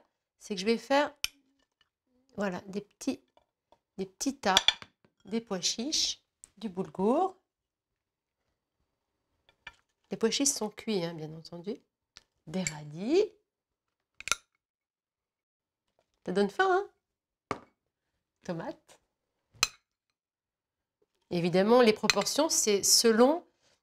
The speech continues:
votre appétit. N'oubliez pas qu'après,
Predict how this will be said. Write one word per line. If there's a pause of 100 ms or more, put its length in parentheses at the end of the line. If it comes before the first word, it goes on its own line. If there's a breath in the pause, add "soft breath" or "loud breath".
(100)
votre
appétit.
N'oubliez
pas
qu'après,